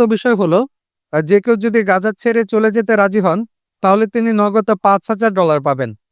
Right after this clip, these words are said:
শুধু তাই নয়, আর দেওয়া হবে চার বছরের ভাড়া ভর্তুকি আর এক বছরের খাদ্য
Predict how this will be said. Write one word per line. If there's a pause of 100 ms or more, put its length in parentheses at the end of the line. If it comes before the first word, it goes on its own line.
(260)
শুধু
তাই
নয়, (460)
আর
দেওয়া
হবে
চার
বছরের
ভাড়া
ভর্তুকি
আর
এক
বছরের
খাদ্য